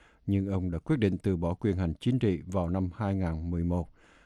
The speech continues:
và hô hào cho việc tổ chức các cuộc bầu cử dân chủ để chọn ra một vị thủ tướng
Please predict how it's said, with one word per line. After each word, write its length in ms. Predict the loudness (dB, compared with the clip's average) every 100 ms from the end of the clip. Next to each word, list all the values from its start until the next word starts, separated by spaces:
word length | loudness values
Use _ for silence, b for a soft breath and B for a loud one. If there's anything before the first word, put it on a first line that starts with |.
| b -4
và 240 | -2 0
hô 160 | 2 2
hào 260 | 2 0 -2
cho 100 | -2
việc 160 | -2 -2
tổ 140 | -4
chức 200 | -4 -4
các 100 | -4
cuộc 140 | -4 -2
bầu 220 | -2 -2
cử 160 | -2
dân 260 | -2 0 0
chủ 340 | -2 -2 -4 -6 b b -2
để 160 | -2 2
chọn 260 | 0 0
ra 160 | 0 0
một 240 | 0 -4
vị 140 | -4 -6
thủ 200 | -6 -8 -2
tướng 240 | 0 0